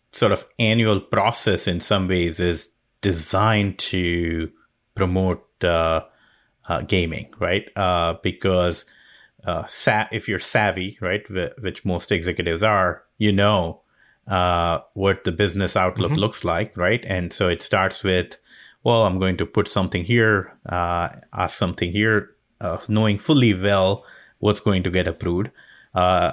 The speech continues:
Speaker 1: and then you already have le-, levers in your back pocket that, uh, if, if, uh, you get less than that, you still know where to pull the plug. In a traditional, uh, way the management of, uh, finances have been looked at,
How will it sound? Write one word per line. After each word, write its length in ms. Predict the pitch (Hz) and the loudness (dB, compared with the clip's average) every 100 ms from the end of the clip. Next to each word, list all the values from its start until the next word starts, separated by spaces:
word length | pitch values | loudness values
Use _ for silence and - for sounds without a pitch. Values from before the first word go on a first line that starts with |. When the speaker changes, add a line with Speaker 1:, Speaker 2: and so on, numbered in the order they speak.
| - - | -2 0
Speaker 1:
and 180 | 107 | 2
then 140 | 113 107 | 4 4
you 160 | 110 | 2
already 300 | 110 117 113 | 2 2 2
have 180 | 107 104 | 2 2
le-, 280 | 95 101 139 - | 2 2 0 -2
levers 480 | 95 120 127 92 - | -2 0 0 -2 -2
in 100 | 90 | -2
your 80 | 90 | 0
back 260 | 95 101 | 0 0
pocket 420 | 90 - - - _ | -2 -2 -2 -6 _
that, 360 | - 92 92 - | 0 0 0 -2
uh, 340 | 90 90 87 - | 0 2 0 0
if, 280 | 101 87 - | -2 -2 -4
if, 340 | 104 92 - 95 | -2 -2 -2 -2
uh, 120 | 92 | 0
you 160 | 95 95 | 0 -2
get 200 | 95 98 | -2 2
less 220 | 120 - | 2 2
than 180 | 101 87 | 0 2
that, 280 | 90 117 | 0 0
you 200 | 98 95 | -2 -4
still 340 | 92 - 143 151 | -4 -2 2 2
know 220 | 95 87 | 2 0
where 240 | 90 92 | 0 -2
to 80 | 82 | -2
pull 200 | - 71 | -6 -6
the 80 | 69 | -6
plug. 340 | 73 67 - - | -6 -6 -8 -4
In 140 | 113 | 0
a 60 | 104 | 0
traditional, 1040 | - 101 90 143 165 - 127 117 104 101 - - - _ _ _ | 0 -4 0 0 0 0 2 4 2 0 -10 -20 -20 _ _ _
uh, 420 | 101 95 95 92 - - | 0 2 4 2 0 -4
way 220 | 101 107 98 | 2 4 4
the 100 | 87 | 2
management 720 | 95 107 110 98 98 95 92 | 2 4 2 0 0 0 0
of, 340 | 90 - - | 0 -2 -2
uh, 180 | 90 85 | 0 0
finances 720 | - 117 151 90 90 98 82 | -2 0 0 0 -2 -2 -2
have 160 | 92 87 | -2 -2
been 140 | 87 | 0
looked 280 | 110 135 - | 0 0 0
at, 260 | 80 - | -2 -2